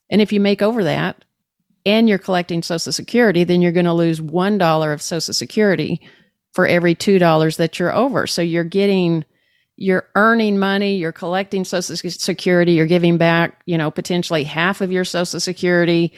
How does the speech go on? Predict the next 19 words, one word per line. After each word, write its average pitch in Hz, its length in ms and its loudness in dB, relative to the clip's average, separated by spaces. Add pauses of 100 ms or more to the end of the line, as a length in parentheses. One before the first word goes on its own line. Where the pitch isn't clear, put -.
(280)
You've 165 260 0
turned 190 340 4
the 185 80 2
Social 175 340 -2
Security 175 560 0
on 165 520 2 (100)
and 156 180 -4
locked 165 360 0
in 160 420 2
a 156 60 -2
lower 165 440 0
payout. 165 680 -2 (400)
So 233 200 0
the 220 140 4
numbers 220 520 2
don't 185 340 -2
work 160 640 -2 (520)
very 160 380 4
well 147 580 2